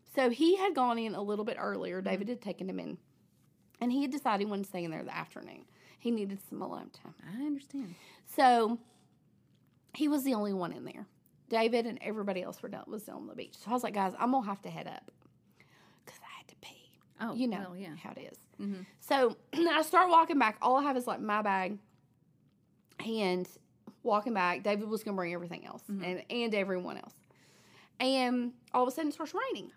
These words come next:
Speaker 1: which was fine. It wasn't storming, but it was raining, you
Speaker 2: Yeah.
Speaker 1: know.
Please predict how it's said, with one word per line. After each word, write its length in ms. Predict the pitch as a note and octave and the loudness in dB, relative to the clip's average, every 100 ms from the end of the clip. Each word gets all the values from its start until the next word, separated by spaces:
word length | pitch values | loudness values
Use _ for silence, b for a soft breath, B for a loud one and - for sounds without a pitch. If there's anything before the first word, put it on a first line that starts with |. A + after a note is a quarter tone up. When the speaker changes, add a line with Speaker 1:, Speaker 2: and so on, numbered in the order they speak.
| _ B B B _ _ - | _ B B B _ _ -14
Speaker 1:
which 240 | G#4 C5+ | 0 4
was 180 | C5+ C5 | 6 4
fine. 200 | - C4 | 6 6
It 80 | A#3+ | 6
wasn't 300 | D4+ F4+ G#4+ | 2 2 0
storming, 680 | - A#3 A#3 A#3 G#3 G#3 G3+ _ _ _ _ _ _ B3+ | -2 -6 -2 0 0 -2 -6 _ _ _ _ _ _ 0
but 120 | C4 | 2
it 80 | C4 | 2
was 140 | G3+ | 2
raining, 400 | F3+ D3 F2 F3 | -4 -6 -8 -8
you 80 | - | -6
Speaker 2:
Yeah. 140 | - | -6
Speaker 1:
know. 100 | D3 | -8